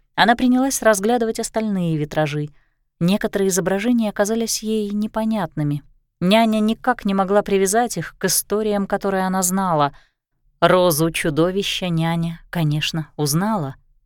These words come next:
Но вот все остальные символы. И только вновь переведя взгляд на витражное стекло с Малефисентой, она вдруг вспомнила. Ее чайная чашка.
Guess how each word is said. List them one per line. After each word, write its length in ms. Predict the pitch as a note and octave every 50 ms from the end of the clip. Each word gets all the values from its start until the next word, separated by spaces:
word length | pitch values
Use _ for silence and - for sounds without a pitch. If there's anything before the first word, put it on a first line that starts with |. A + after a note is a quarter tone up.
| _ _ _ - -
Но 220 | F3+ F#3 F3+ F3 E3
вот 220 | F3 F#3 F3+ -
все 320 | - - - - F3 E3+
остальные 720 | E3+ D#3+ - - - D#3 D#3 E3 G3 A#3 B3 B3 A3+ E3 C#3
символы. 720 | - - - D#3+ D3+ D3 C#3+ C3+ C#3 C#3 C#3 C#3+ C#3 - - - _ _ _ _ _ _ _ _ _ _ _ _ _
И 100 | - F3+
только 300 | - C#4+ C#4+ D4 - C#4
вновь 380 | A#3+ B3 C4 C4+ C4+ - - -
переведя 400 | A#3 A#3 A#3+ A#3 A#3 G#3+ A3+ G#3+
взгляд 500 | G#3+ F3+ E3+ G3 G#3+ B3 B3+ B3 - -
на 100 | D#3+ D3+
витражное 600 | C#3 D3 C#3+ - E3 E3 D#3+ D#3 D#3+ D#3+ D#3+ D#3+
стекло 440 | - - - E3 - E3 E3 F3
с 120 | F3 - -
Малефисентой, 800 | D#3+ D3+ D3+ - E3 D3+ - - F3 G#3 A3+ A3+ - A#3+ A3+ - - _ _ _ _ _ _ _ _ _ _
она 240 | - F#3 G#3 A3+ A#3
вдруг 260 | A3+ G#3+ B3+ B3+ -
вспомнила. 720 | - - - - - C4 A#3+ G3 D#3+ D3 D3 C#3+ C#3+ B2+ - _ _ _ _ _ _ _ _ _ _ _ _ _ _ _ _ _ _ _ -
Ее 460 | F#3 E3+ F3 G#3+ A3+ G#3+ G3+ A#3+ B3+
чайная 640 | B3 - - - B3+ B3+ B3+ B3 B3 B3+ C4 C4+ C#4+
чашка. 640 | - - - - B3 E3 D3+ - - - - -